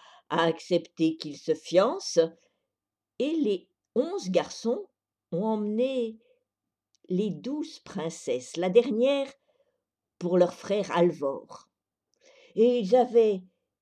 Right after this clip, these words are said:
tant hâte de se marier, tant hâte de retrouver leur père et leur frère, qu'ils ont pris un raccourci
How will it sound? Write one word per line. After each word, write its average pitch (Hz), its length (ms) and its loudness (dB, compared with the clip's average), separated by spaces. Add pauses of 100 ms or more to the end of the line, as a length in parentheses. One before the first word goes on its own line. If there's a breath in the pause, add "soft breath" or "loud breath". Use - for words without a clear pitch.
(120)
tant 294 420 -2
hâte 226 340 -2
de 175 120 -6
se - 180 -2
marier, 247 560 0
tant 294 340 -4
hâte 277 400 -2 (380 loud breath)
de 196 80 10
retrouver 214 720 6
leur 151 500 -2 (140)
père 302 280 -2
et 156 120 4
leur 151 240 -2
frère, 269 520 0 (760 soft breath)
qu'ils 254 280 -4
ont 294 140 -4
pris 294 180 -2
un 175 120 2
raccourci 214 800 -10